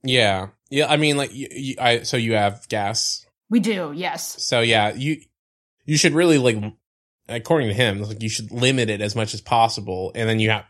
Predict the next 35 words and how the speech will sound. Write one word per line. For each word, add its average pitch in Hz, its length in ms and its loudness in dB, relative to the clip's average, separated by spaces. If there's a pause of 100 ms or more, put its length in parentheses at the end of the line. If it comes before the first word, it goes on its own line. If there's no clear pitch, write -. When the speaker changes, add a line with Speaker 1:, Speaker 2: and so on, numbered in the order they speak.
Speaker 1:
you 127 200 0
ha-, 113 200 2
obviously 117 420 2
have 107 100 -2
to - 80 -12
be 107 80 -8
careful 107 340 -6
for 107 140 -8
leaks. 98 520 -8
And 107 160 -4
then 104 140 2
when 101 140 0
you're 98 120 0
using 120 600 2
it, 85 340 -8
even, 78 460 -8
not 110 340 0
even 120 300 2
when 113 100 4
it's, 104 140 -2
like, 110 200 -2
on 113 220 4
and 98 140 0
burning, 107 320 2
it's - 140 -6
still 117 140 2
putting 95 240 -4
C 95 200 -4
O - 40 -10
two 117 260 -4
into 101 280 -6
your 101 260 -8 (640)
area. 117 360 6
You 95 200 0
should, 107 260 0